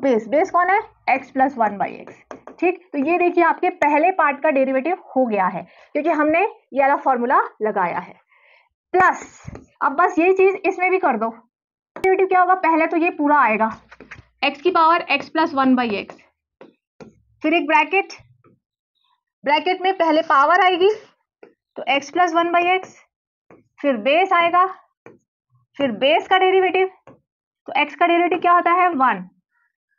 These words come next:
plus फिर क्या होता है power का derivative, तो x plus one by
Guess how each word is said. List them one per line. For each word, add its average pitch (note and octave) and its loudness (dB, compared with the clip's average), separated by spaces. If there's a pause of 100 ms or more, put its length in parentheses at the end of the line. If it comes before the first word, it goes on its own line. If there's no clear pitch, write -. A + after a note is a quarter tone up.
plus - 0 (1120)
फिर E4+ 2
क्या F4+ 2
होता F4 2
है F#4+ 4 (120)
power D4 4
का G4 4
derivative, F#4 2 (1300)
तो C#4 -8 (160)
x E4 -2
plus F4+ 2
one E4 0
by F4 2